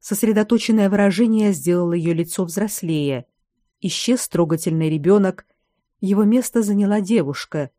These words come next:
умная, тонкая и очень красивая. Александр давно обратил внимание на её глаза.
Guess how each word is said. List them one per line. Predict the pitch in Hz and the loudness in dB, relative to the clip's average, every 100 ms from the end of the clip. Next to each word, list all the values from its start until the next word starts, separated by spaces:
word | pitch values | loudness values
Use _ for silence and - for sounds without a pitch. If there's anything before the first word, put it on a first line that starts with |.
| _ _ _ | _ _ _
умная, | 190 208 220 214 190 202 - _ - | 2 4 4 4 0 -4 -12 _ -6
тонкая | 160 175 196 196 175 170 160 _ _ _ _ _ _ | -2 0 -2 -2 -2 -4 -8 _ _ _ _ _ _
и | - | -8
очень | 151 160 - 160 | -6 -6 -6 -6
красивая. | 156 160 - - 160 143 131 - _ _ _ _ _ _ _ - | -6 -8 -8 -6 -6 -8 -14 -20 _ _ _ _ _ _ _ -8
Александр | 170 170 - 190 175 175 | -2 -2 0 -2 0 -2
давно | 170 202 226 170 | -2 2 2 2
обратил | 147 156 180 165 | 0 -2 -2 -2
внимание | 156 165 170 175 170 165 | -2 -2 -2 -2 -2 -4
на | 170 | -4
её | 170 156 165 | -4 -2 -2
глаза. | 151 180 202 185 147 | 0 0 2 0 -2